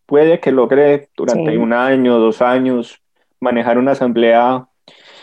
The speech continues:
Speaker 1: y un, <clears throat> y una agenda legislativa más o menos lógica. Dentro de dos años no sabemos, dentro de un año no sabemos, puede que se rompa. Como pasó en Israel hace poco, que se rompieron los, los pactos
Speaker 2: Sí.
Speaker 1: entre los partidos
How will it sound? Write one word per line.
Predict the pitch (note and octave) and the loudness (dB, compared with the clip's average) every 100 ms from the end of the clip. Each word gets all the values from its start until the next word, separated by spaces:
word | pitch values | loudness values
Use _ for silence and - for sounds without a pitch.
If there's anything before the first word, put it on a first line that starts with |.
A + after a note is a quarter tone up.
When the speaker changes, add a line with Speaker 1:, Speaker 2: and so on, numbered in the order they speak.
| - _ _ - | -20 _ _ -4
Speaker 1:
y | C#3 | 0
un, | C#3+ C#3 C3+ C3+ - | 2 2 0 -4 -4
<clears throat> | G3 G3 E3 C#3 - | -4 0 -2 -2 -6
y | C#3 | -2
una | C#3+ C#3+ | 0 0
agenda | D3 D3+ | 0 0
legislativa | C#3 B2 A#2 A#2 - A#2+ A#2+ C3 - _ _ | 0 0 -2 -6 -2 0 2 0 -6 _ _
más | C3 B2+ | -4 -2
o | C#3 | 0
menos | C#3 C#3 | 0 0
lógica. | E3 C#3+ G#2+ - _ _ _ _ _ _ _ _ _ _ _ _ | 0 0 -4 -14 _ _ _ _ _ _ _ _ _ _ _ _
Dentro | A2+ G#2+ A2 | -10 -4 0
de | |
dos | G2+ G2 | 0 0
años | B2+ B2 | -2 -2
no | G#2+ | -4
sabemos, | G2+ G#2 A#2+ - | -2 -2 -2 -6
dentro | G#2+ G#2+ A2+ | -12 -4 -2
de | G#2+ | -2
un | |
año | A#2+ C3 | -2 -2
no | A#2 | -4
sabemos, | G#2 A2+ A#2 | -4 -6 -6
puede | - A#2+ | -4 -2
que | C#3 | -2
se | B2 | -2
rompa. | C#3 G#2 - - _ _ _ _ _ _ _ _ _ _ _ _ _ _ | -2 -4 -8 -20 _ _ _ _ _ _ _ _ _ _ _ _ _ _
Como | B2 B2 | -6 -4
pasó | - A2 A2 | -2 0 0
en | G#2+ A2 | 0 -2
Israel | A2 A#2+ A2 A2 | -4 0 0 0
hace | A#2+ | -2
poco, | A#2 A2 - | -2 -2 -2
que | B2 | -4
se | B2 | -4
rompieron | A2+ A2 - G#2+ G#2+ | -4 -4 -4 -6 -2
los, | A#2 A2 - - - _ _ | -4 -4 -12 -20 -20 _ _
los | A2 G#2+ | -10 -8
pactos | - G#2 G#2 | -8 -8 -8
Speaker 2:
Sí. | G#2+ | -8
Speaker 1:
entre | A2 A2+ | -4 -4
los | G#2+ | -4
partidos | - G3+ C3+ E3 F3 D#3+ - | -6 -4 -2 0 0 -4 -12